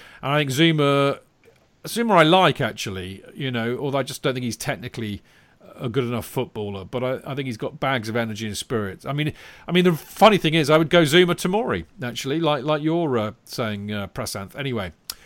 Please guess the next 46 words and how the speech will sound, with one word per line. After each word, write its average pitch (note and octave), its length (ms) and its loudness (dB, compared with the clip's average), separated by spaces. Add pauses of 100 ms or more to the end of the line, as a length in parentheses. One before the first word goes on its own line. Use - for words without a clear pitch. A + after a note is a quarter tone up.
(160)
what's B3 260 2
our A3+ 140 8
attacking G3+ 440 0
pattern? G#2 280 -4
All G3 160 2
I F#3 100 4
see E3 220 2
is D#3+ 100 4
a D3+ 60 2
move D#3 300 2
to - 80 -8
the C#3 80 -4
final D#3 340 0
third C3+ 300 2
and A#2+ 100 -12
pass D3+ 260 2
it - 100 -16
to C3+ 100 -2
our B2+ 100 2
wingers, B2+ 340 -4
fullbacks B2+ 460 -2
and A2+ 140 -10
cross. A#2 340 -6 (380)
Each F#3+ 260 0
and C3+ 80 -2
every A#2 180 -2
cross B2+ 280 -2
hits - 200 -4
the - 80 -16
first A#2+ 320 -2
man A#2 220 -4
or A2 80 -4
goes G#2 300 -4
out G2+ 120 -6
of F#2+ 120 -14
play. F2 280 -6 (260)
When G3 120 -2
was B3 120 -8
the G#3+ 80 0
last D#3+ 340 4
time B2+ 180 -2
a B2+ 60 -4
through D#3 320 0
ball G3 260 4
was B2+ 180 0
played? F2+ 380 -6